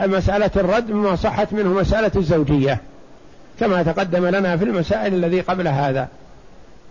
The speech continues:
وإما أن توافق فنأخذ وفق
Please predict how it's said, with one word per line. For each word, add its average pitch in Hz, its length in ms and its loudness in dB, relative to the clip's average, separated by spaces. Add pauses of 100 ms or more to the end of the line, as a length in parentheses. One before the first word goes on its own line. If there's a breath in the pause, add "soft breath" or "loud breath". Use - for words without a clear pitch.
(1300 loud breath)
وإما 208 1160 2 (200)
أن 226 340 -2 (720)
توافق 208 580 2 (1400 loud breath)
فنأخذ 220 680 0
وفق 214 760 0